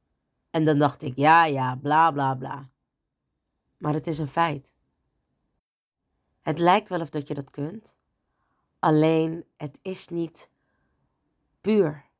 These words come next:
Er zit altijd iets achter. Jij wilt erkenning hebben. Op elk vlak. Dat je goed genoeg bent. Dat je ertoe doet. Dat mensen van je houden. En neem het,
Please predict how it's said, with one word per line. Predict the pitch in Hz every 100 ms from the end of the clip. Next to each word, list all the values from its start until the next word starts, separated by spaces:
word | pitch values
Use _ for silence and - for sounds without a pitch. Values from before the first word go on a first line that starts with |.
| _ _ -
Er | 160
zit | - 185 185
altijd | 185 190 214 202 190
iets | - 175 - -
achter. | 190 - - 143 - _ _ _ _ _ _ _
Jij | 147 165 170
wilt | 147 165 160 _
erkenning | 147 135 _ 175 175 170 143
hebben. | 123 131 139 135 - _ _ _ _ _ _ _ _ _
Op | - 170 -
elk | 185 185 190 -
vlak. | 151 139 135 _ _ _ _ _ _ _ _
Dat | 165 -
je |
goed | 143 160 202
genoeg | - 165 175 -
bent. | 139 139 - _ _ _
Dat | 170 170
je | 185
ertoe | 156 151 143
doet. | 139 165 - - _ _ _
Dat | 135
mensen | 170 170 - 139
van | 160
je | 151
houden. | 135 147 160 151 - - _ _ _ _ _
En | - 160 156
neem | 165 175 156
het, | 135 -